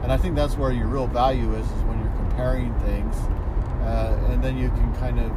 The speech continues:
see relative strength and weaknesses. Well,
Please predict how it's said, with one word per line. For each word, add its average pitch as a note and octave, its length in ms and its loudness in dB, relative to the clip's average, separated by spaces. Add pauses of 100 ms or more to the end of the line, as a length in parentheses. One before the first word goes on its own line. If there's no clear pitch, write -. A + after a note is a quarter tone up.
see - 300 -2
relative A2 540 0
strength A#2 480 0
and - 160 -2
weaknesses. - 720 0 (3500)
Well, C3+ 320 2